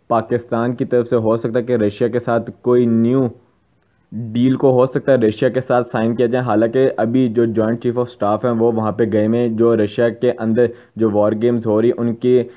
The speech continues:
जो अख्तितामी तकरीब है, उसके लिए, साथ साथ पा-,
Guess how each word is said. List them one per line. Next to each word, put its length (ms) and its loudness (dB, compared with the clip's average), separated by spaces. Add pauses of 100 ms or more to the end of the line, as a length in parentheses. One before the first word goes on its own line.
(200)
जो 260 2 (220)
अख्तितामी 520 -2
तकरीब 400 0
है, 60 2
उसके 320 -2
लिए, 160 0
साथ 220 -2
साथ 180 0 (180)
पा-, 140 0